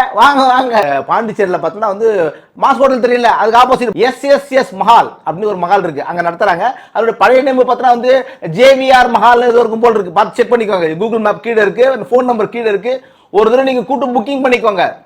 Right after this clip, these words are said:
உங்க சோலார் ட்ரைனிங் வந்து அதுக்கான ஃபீஸ் க-, கத்துனா ரெண்டாயிரம் ரூபா வாங்குறாங்க. ஒரு ஐந்நூறு ரூபா கொடுத்தா அது மினிமம் நீங்க ஒரு ஜிபே பண்ணி அவங்க கன்ஃபர்மேஷன் பண்ணி புக் பண்ணிக்கோங்க.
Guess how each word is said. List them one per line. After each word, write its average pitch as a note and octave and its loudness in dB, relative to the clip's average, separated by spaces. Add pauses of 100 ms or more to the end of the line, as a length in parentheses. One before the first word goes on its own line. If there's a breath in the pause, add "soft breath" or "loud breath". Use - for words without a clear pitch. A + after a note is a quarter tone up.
(260)
உங்க D#3 -4
சோலார் G#3+ 2
ட்ரைனிங் G3+ -2
வந்து G3 -4
அதுக்கான G3+ -2
ஃபீஸ் A3+ -12
க-, F3+ -4
கத்துனா G3+ -4
ரெண்டாயிரம் F3+ 0
ரூபா G3 0
வாங்குறாங்க. E3+ -2 (400 loud breath)
ஒரு G3+ 0 (460)
ஐந்நூறு A3 -4
ரூபா A#3+ 2
கொடுத்தா G#3 -4
அது A3+ -4
மினிமம் G#3+ -4
நீங்க G3 0
ஒரு B3 -2 (220)
ஜிபே G3 -4
பண்ணி F#3+ -6
அவங்க F#3 -12
கன்ஃபர்மேஷன் F3 -10
பண்ணி F3+ -12 (460)
புக் D#3+ -12
பண்ணிக்கோங்க. D3 -8